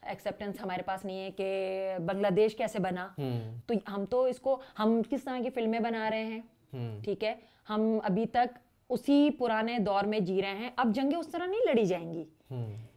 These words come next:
Speaker 1: जो कि पहले लड़ी गई हैं, इकहत्तर की जंग या पैंसठ की जंग, ठीक है, वो, वो दौर गया।
Speaker 2: हम्म।
Speaker 1: अब माशी जंग लड़ी जाएगी।
Speaker 2: इकोनॉमिकल
Speaker 1: इकोनॉमिकल आपकी ग्रोथ होगी।
Speaker 2: या टेक्नोलॉजी।
Speaker 1: टेक्नोलॉजी and
Speaker 2: हाँ।
Speaker 1: both are connected to each
Speaker 2: हम्म,
Speaker 1: other।
Speaker 2: हम्म।
Speaker 1: तो अगर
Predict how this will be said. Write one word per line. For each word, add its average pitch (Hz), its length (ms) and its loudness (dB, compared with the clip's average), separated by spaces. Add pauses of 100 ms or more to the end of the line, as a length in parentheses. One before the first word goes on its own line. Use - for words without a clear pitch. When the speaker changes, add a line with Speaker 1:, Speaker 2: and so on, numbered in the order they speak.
(140)
Speaker 1:
जो 202 160 4
कि 220 300 4
पहले 220 380 2
लड़ी 190 240 6
गई 165 200 0
हैं, 165 240 -16
इकहत्तर 196 360 0
की 202 140 0
जंग 190 320 -2
या 202 60 0
पैंसठ 220 380 -4
की 202 160 -2
जंग, 175 300 -6 (420)
ठीक 220 160 -4
है, 349 160 -4
वो, 311 180 4
वो 320 300 0
दौर 320 240 4
गया। 208 320 4 (260)
Speaker 2:
हम्म। 123 220 -6
Speaker 1:
अब 311 340 6
माशी 220 340 2
जंग 214 240 6
लड़ी 160 240 -2
जाएगी। 143 460 -12 (240)
Speaker 2:
इकोनॉमिकल 143 680 4
Speaker 1:
इकोनॉमिकल 311 640 10
आपकी 233 440 2
ग्रोथ 202 360 10
होगी। 175 320 6
Speaker 2:
या 147 80 10
टेक्नोलॉजी। 139 600 4
Speaker 1:
टेक्नोलॉजी 214 540 6
and 427 360 4
Speaker 2:
हाँ। 208 460 -2 (140)
Speaker 1:
both 285 320 6
are 320 200 4
connected 220 480 -4 (100)
to - 0 -
each 151 260 4
Speaker 2:
हम्म, 76 100 -6
Speaker 1:
other। - 260 -12
Speaker 2:
हम्म। 117 360 -6
Speaker 1:
तो 302 60 2
अगर 277 440 6